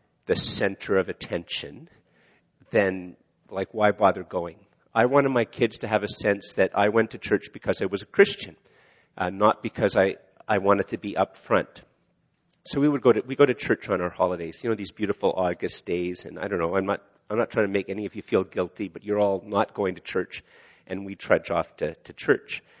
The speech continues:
We don't trudge, we go. I mean, maybe sometimes we trudge. Anyway, uh, <laughs> I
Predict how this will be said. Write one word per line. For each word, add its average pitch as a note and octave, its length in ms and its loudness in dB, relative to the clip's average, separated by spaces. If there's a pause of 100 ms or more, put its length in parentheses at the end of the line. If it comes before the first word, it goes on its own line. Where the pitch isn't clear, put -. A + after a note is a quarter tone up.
(180)
We E3+ 120 8
don't B2 140 8
trudge, - 480 2
we G#2 100 -10
go. - 220 -2 (400)
I - 60 -16
mean, G2 140 0
maybe G#2+ 180 2
sometimes E2+ 500 -4
we - 100 -16
trudge. - 460 -4
Anyway, G#2 300 4 (1400)
uh, A2+ 160 0
<laughs> A#2+ 400 2 (120)
I A#2+ 140 0